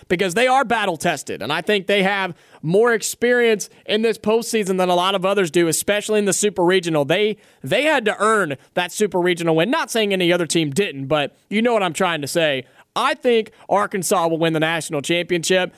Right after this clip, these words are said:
but I think Auburn would be my second pick. If, if Auburn comes out of the bottom, I think it'll be them. If Stanford or Ole Miss come out of the bottom, I think they will win it as well. Here are the keys for Auburn to win their first game in Omaha tomorrow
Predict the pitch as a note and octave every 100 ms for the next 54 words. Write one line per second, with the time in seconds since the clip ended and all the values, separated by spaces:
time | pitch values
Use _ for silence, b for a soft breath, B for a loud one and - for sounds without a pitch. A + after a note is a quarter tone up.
0 | b B2+ D#3+ E3 E3+ G3+ E3+ F3 G3 F#3+
1 | E3+ D#3+ F3+ F3+ E3 F3+ E3+ D#3 C#3 E3
2 | D3 D3+ E3+ E3+ E3 G#3+ B3+ B3+ A#3+ A#3
3 | A3+ A#3 A3+ G#3+ A#3 A#3+ G3+ F3+ F#3+ F3+
4 | E3 E3+ E3 F3 C3+ B B F#3+ F3+ -
5 | A3+ B3 C4 B3+ A#3+ B3+ C4+ D4 D#4 B3+
6 | A3 F#3+ F3 D#3+ D#3+ B2+ G#2+ b - F3
7 | F3 F#3 D#3 F3 D#3+ E3 D#3+ D3 C#3 E3
8 | E3 - b b C4 E4 - C#4+ C4+ A#3
9 | A3+ B3 B3+ A#3 G#3+ G3+ A#3 A#3 A3+ G#3+
10 | G#3 A#3 A3+ A3+ G#3+ G3 F#3+ G3+ F3 F3+
11 | E3 E3+ F#3 F3+ D#3+